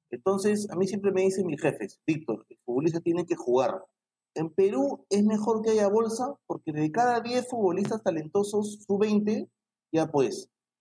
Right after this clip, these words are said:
se perderán dos o tres, no se van a perder ocho. Entonces, ese es el objetivo, ¿no? Estoy de acuerdo contigo, Horacio, en que hay ju-, hay jugadores que los ponen veinte minutos y nunca más juegan.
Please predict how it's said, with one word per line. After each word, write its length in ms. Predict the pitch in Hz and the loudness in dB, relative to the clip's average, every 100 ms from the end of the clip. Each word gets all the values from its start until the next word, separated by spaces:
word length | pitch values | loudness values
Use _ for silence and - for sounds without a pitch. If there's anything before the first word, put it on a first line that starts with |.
| _ _ - | _ _ -8
se 100 | 143 | -6
perderán 800 | 160 151 151 175 202 202 196 - _ _ | -2 -2 0 2 2 0 -4 -10 _ _
dos 240 | - 202 202 | -2 0 2
o 100 | 190 | 2
tres, 480 | 202 185 123 - - | 4 2 0 -8 -12
no 60 | 170 | -6
se 140 | 165 | -2
van 100 | 180 | 0
a 120 | 185 190 | 0 0
perder 280 | 151 175 175 | 0 0 2
ocho. 460 | 196 190 196 190 - _ | 2 2 -2 -12 -16 _
Entonces, 540 | _ 143 143 151 151 - | _ -14 -12 -16 -18 -18
ese 120 | 165 | -10
es 100 | 202 | -4
el 80 | 196 | -2
objetivo, 520 | 156 110 - 135 95 | -4 -6 -4 -2 -2
¿no? 200 | 95 113 _ _ _ | -6 -16 _ _ _
Estoy 140 | - | 0
de 80 | 202 | 2
acuerdo 220 | 202 214 185 | 2 0 0
contigo, 260 | 151 180 | 0 0
Horacio, 320 | 185 185 190 | 4 2 0
en 40 | 180 | -6
que 60 | 160 | -8
hay 80 | - | -4
ju-, 400 | 180 - 156 - | -2 -2 -4 -6
hay 80 | 156 | -6
jugadores 460 | - 156 143 170 | 0 2 4 2
que 240 | 170 139 113 | 0 -2 0
los 160 | 117 113 | -2 -6
ponen 240 | - 165 151 | -6 -6 -4
veinte 200 | 165 165 | -2 0
minutos 180 | 170 - | 0 -2
y 40 | |
nunca 200 | 147 165 | -6 -2
más 180 | 156 160 | -2 0
juegan. 440 | 175 156 180 214 | 2 2 0 -2